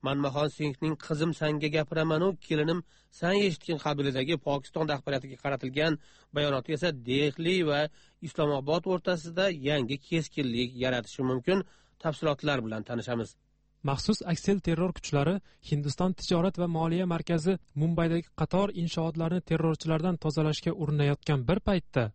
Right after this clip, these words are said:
Speaker 2: mamlakat siyosatchilari va matbuoti mazkur terror hujumi ortida kim turibdi degan savolga javob izlamoqda. Aksar hind tahlilchilari Mumbayda bir paytning o'zida g'arbliklar bilan gavjum ikki hashamatli mehmonxona, kafe va yahudiy markaziga qilingan hujum ortida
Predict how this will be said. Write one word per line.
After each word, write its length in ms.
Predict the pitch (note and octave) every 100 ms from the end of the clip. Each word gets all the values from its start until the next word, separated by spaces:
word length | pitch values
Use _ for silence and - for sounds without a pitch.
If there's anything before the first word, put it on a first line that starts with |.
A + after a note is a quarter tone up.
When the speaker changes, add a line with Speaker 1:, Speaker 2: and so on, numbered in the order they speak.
| -
Speaker 2:
mamlakat 380 | C3+ C3+ C3+ F#3
siyosatchilari 680 | - E3 D3+ D#3 - D3 C#3+
va 80 | D3
matbuoti 580 | C3+ B2+ - B2+ A#2+ F#3+ A3+ - C#3
mazkur 300 | C#3 - G3+
terror 320 | - E3 E3 G3
hujumi 280 | - E3+ F3+ E3+
ortida 260 | E3 D#3
kim 240 | D#3+ - G#3
turibdi 400 | - F#3 - D#3+
degan 240 | D3+ D#3 D3+
savolga 320 | D3 C#3 C#3 B2+
javob 260 | B2 C3 -
izlamoqda. 460 | B2 B2 A2+ - A2 G2
Aksar 300 | D3 D3 E3+ C#3+
hind 180 | D#3+ -
tahlilchilari 580 | D3 D3 D3+ - D3 F3 F#3+
Mumbayda 380 | C#3+ D#3 D#3+ D#3+ D#3
bir 100 | G3
paytning 420 | - G3+ F#3+ F3+ D#3+
o'zida 300 | C#3+ B2+ A#2 - -
g'arbliklar 580 | C#3 - D3+ E3+ G3+
bilan 240 | F#3+ F#3+ F3+
gavjum 300 | F3+ E3+ F#3+ -
ikki 280 | - - A#3
hashamatli 520 | F#3+ - E3+ E3 F3+
mehmonxona, 640 | E3 D3+ D#3+ D3 D#3 E3 B2+ - -
kafe 320 | E3 E3 F3+ C3 -
va 80 | D3
yahudiy 440 | D3+ D3 E3 G#3
markaziga 460 | F#3+ E3+ F3 D#3 E3
qilingan 400 | D#3+ D3+ D3 C#3 -
hujum 240 | C#3 A3
ortida 360 | F#3+ F3+ -